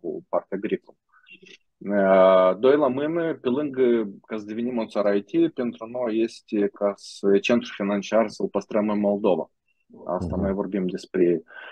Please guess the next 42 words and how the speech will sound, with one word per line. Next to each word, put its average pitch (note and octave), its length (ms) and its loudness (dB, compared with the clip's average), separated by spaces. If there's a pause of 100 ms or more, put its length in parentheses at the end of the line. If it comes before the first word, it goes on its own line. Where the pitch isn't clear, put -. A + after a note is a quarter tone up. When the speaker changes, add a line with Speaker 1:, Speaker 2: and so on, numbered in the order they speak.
(140)
Speaker 1:
impozite. B2 920 6
Noi, A2 340 2
de G2+ 80 2
exemplu, G2 320 -2
compania F#2 420 -2
noastră, G#2 460 2
deja G2+ 260 -2
mulți G2+ 240 -2
ani F#2+ 160 0
la F#2 120 -2
rând, A2 360 -4
noi G#2 180 -4
suntem G2+ 340 -6
printre G2 420 -4
șase - 220 -4
sute A#2 240 2
de G2+ 280 0 (260)
cei - 160 0
mai F#2+ 140 4
mari G2+ 220 4
plătitori G2 440 0
de G2+ 100 0
T F2+ 200 -4
V G#2 100 4
A. E2 260 4 (180)
Adică, - 400 -12
iarăși, G2 260 0
noi F#2 140 -6
vorbim F#2 300 -6
de F2 280 -2 (360)
impozite B2 680 4
care G2 220 4
sunt G#2 240 -4
la F#2 120 2
stat, A#2+ 500 4
care G2 440 4 (340)
este - 280 -4
folosit G2+ 360 0
de G2 80 -8
către - 340 -6
statul F#2 320 0
nostru A2 600 -2